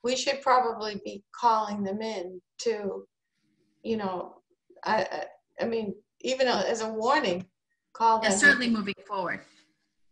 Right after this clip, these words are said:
Speaker 1: Right, right. Um, especially because you did this by visiting them. So you already were alerting them, you know, "You're not in compliance and you have to comply."
Speaker 2: Mm-hmm.
Speaker 1: Then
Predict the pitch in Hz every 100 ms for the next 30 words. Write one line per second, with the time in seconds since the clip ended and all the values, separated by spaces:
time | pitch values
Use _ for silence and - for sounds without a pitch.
0 | - 240 240 220 196 - - 214 214 214
1 | 214 - _ _ _ _ - 175 170 247
2 | - 330 349 311 247 254 247 233 - -
3 | - _ - 202 269 311 - 277 233 240
4 | - 226 220 196 262 320 254 220 208 196
5 | 180 175 190 - - - 233 214 202 -
6 | 220 254 254 254 214 220 269 277 254 220
7 | 214 208 220 240 262 240 214 202 196 196
8 | 196 196 226 226 214 202 214 220 226 220
9 | 202 196 - 190 247 240 220 - 208 165
10 | - - - 277 269 240 208 202 - _
11 | _ _ - 262 294 240